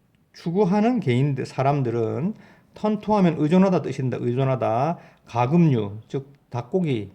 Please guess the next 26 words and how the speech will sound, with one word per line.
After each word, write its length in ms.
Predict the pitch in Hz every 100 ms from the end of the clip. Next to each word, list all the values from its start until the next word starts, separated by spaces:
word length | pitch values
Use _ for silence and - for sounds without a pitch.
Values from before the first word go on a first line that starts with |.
| -
뭐 120 | 117
칠면조 580 | - 180 180 170 120 101
이런 160 | 135 135
가금류에 760 | - 113 147 180 170 165 190
의존하고 520 | 160 127 135 135 131 113
있다. 300 | - 95 - _ _ _ _ -
그리고, 580 | 139 143 147 185 190 _ _ _ _ -
어, 80 | 110
뭐로써? 840 | 113 139 170 165 - 220 247 - _ _ 135 - 135
전치사지. 840 | 120 135 151 147 120 123 180 214
Alternative 600 | 131 135 196 190 190 160 -
to 180 | - 156
뭐 320 | 143 151 151
하면 380 | 143 123 135 131
뭐뭐에 340 | 143 170 151
대한 380 | 139 120 143 175
대안이야, 480 | 131 110 117 104 101
그지? 380 | 101 113 156 190 -
그래서 360 | - - 113 - _ _ _ _ _ -
빨간 420 | 151 156 185 175
고기, 360 | 180 143 98 - _ _ _ _ _
즉 360 | _ - 135 -
소고기, 580 | - 160 208 185 175 175
돼지고기에 600 | 135 143 165 160 160 143
대한 380 | 131 143 208 190
대안으로서. 1040 | 120 131 139 107 98 - 95 90 90 92